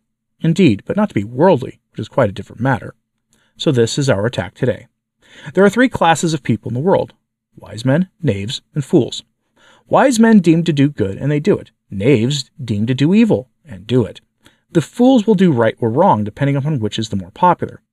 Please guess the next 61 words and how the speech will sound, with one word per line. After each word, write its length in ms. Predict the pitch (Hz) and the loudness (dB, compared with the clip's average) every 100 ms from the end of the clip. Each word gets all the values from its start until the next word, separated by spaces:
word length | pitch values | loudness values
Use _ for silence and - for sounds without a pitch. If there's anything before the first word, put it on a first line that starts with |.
| _ _ _ _ _ _ _ - | _ _ _ _ _ _ _ -4
They're 120 | 165 | 0
divided 380 | 180 208 262 254 | 2 2 2 4
into 200 | 220 143 | 4 2
light 280 | 104 127 - | 0 -2 -4
fools 320 | - 160 156 | -4 -2 0
and 140 | 143 104 | -2 -2
dark 260 | 101 - | -2 -4
fools. 360 | - - - - _ - | -14 -18 -18 -20 _ -20
The 120 | - 120 | -14 -8
light 340 | 131 170 139 | 2 2 2
would 100 | 139 | 0
rather 220 | 135 135 | 2 2
do 160 | 123 123 | 2 2
what 100 | 117 | 0
is 140 | 110 | 0
right, 200 | 156 175 - | 0 0 -2
but 100 | 151 | -4
will 120 | 156 | -2
do 180 | 143 147 | 0 0
wrong 300 | 113 120 113 | 2 -2 -2
if 80 | 117 | -2
it 40 | |
is 80 | 110 | -4
popular, 360 | - 104 98 | -4 -6 -6
and 100 | 101 | -8
the 80 | 101 | -2
others 340 | 135 139 135 - _ | 0 2 0 -4 _
would 100 | 220 | -4
rather 180 | 240 220 | 2 2
do 160 | 196 208 | 2 2
wrong, 340 | 208 233 - _ _ _ _ _ | 2 2 -2 _ _ _ _ _
but 100 | _ | _
they 100 | - | -10
will 100 | 87 | -8
do 220 | - 214 | 0 2
right 220 | 220 196 202 | 4 4 2
if 100 | - | 2
that 200 | 160 143 | 0 0
happens 560 | - 135 - 131 127 | -2 -4 -2 -4 -2
to 80 | - | -2
be 100 | 117 | -6
popular. 480 | - - - - - _ _ _ _ _ - | -6 -14 -14 -20 -20 _ _ _ _ _ 0
Now 80 | |
this 180 | 202 285 | 2 4
is 120 | 262 | 2
the 80 | 214 | 0
situation 640 | - - - 160 147 156 117 | 2 0 2 2 2 0 -2
we're 120 | 107 | -2
in 60 | |
today, 300 | 101 131 135 - | -4 -2 -2 -2
and 120 | 110 | -10
this 140 | 131 | -8
is 140 | 131 - | -8 -6
one 100 | 117 | -6
of 40 | |
the 180 | 113 107 | -4 -8
basic 240 | 101 123 | -10 -12
causes 380 | - 92 104 107 | -14 -12 -8 -8
of 100 | 104 | -6
our 120 | 98 | -10
degeneration 800 | 101 98 98 92 113 120 - 101 | -10 -12 -12 -6 -2 -2 -4 -8